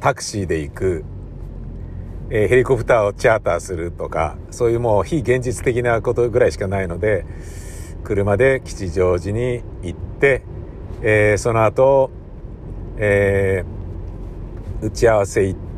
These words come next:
て、えー、で、最後に、えー、池袋のアニメートで打ち合わせという、まあ、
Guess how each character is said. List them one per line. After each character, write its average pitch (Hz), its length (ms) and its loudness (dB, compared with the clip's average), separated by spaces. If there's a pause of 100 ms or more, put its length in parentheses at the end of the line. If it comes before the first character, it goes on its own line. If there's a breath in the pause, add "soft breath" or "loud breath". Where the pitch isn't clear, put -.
て、 160 260 4 (1300)
え 98 1000 4
ー、 - 40 -12
で、 107 100 2
最 117 300 2
後 101 140 0
に、 151 300 0 (1400)
え 98 680 0 (1080)
ー、 98 60 -4
池 98 180 4
袋 98 360 2
の 139 280 2 (840)
ア 98 100 0
ニ 110 160 0
メ 113 220 4
ー - 80 -4
ト 95 120 2
で 143 260 4 (640)
打 95 80 -2
ち 104 180 2
合 92 80 6
わ 92 100 4
せ - 260 4 (1160)
と 101 80 0
い 107 380 4
う、 120 40 0 (1120)
ま 101 360 2
あ、 - 80 -6